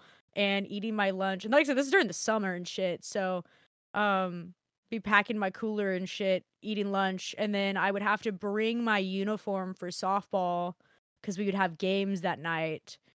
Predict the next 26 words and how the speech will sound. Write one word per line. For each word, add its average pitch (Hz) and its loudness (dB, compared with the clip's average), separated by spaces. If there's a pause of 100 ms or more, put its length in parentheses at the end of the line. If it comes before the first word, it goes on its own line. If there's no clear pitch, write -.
(260)
um, 170 -2 (640)
like, 185 -4
two, 247 0
usually 220 0
two - -4
or 185 0
three 185 -2
games 196 0
that 165 -2
night. 170 -4
<laughs> - -
So 233 8 (400)
not 254 8
only 247 4
doing 214 2
that, 214 8
and 196 2
then 196 0
you 196 -2
immediately 202 0
have 190 2
to 190 -4
change 196 -4
into 180 -4
a 180 0
uniform 185 -2